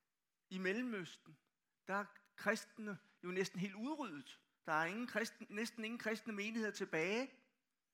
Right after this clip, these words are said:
Det skete også for de første kristne, der blev forfulgt af romermagten.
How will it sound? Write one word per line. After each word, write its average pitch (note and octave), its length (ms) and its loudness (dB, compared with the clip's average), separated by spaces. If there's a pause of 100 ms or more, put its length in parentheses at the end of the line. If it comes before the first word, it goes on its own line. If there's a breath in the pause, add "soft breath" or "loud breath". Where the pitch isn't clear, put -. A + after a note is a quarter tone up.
(2750)
Det G#3+ 120 0
skete A#3 320 0
også A3+ 140 2
for A3 80 -4
de F#3 120 -8
første A3+ 340 2
kristne, C#3+ 460 -6 (720 soft breath)
der D#3+ 80 2
blev E3+ 160 -2
forfulgt G#3 400 -6
af F#3 100 0
romermagten. F#3+ 720 -4